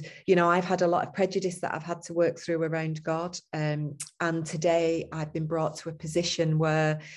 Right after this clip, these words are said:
you know, for me, God, the G stands for grace, the protection, the love and mercy that I am given.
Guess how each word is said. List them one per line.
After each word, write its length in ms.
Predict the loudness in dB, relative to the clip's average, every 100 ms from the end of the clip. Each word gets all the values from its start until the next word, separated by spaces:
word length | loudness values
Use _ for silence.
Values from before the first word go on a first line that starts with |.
| -14 -2
you 100 | 2
know, 140 | 2
for 180 | 0 0
me, 240 | 0 -2
God, 460 | -2 0 0 -2 -8 -18 -20 -20 _ -2
the 60 |
G 320 | 2 6 6 4
stands 520 | -2 -2 0 -2 -4
for 280 | -2 -2 -2 -2
grace, 640 | 2 2 2 -4 -12 -20 _ _ -4
the 80 | -4
protection, 920 | -2 -2 -2 -2 -2 -2 0 -2 0
the 100 | 2
love 280 | 4 2 0
and 160 | -2 0
mercy 360 | 0 0 -4 -6
that 200 | -4 -4
I 120 | -2
am 200 | 0 0
given. 440 | -2 -2 -6 -6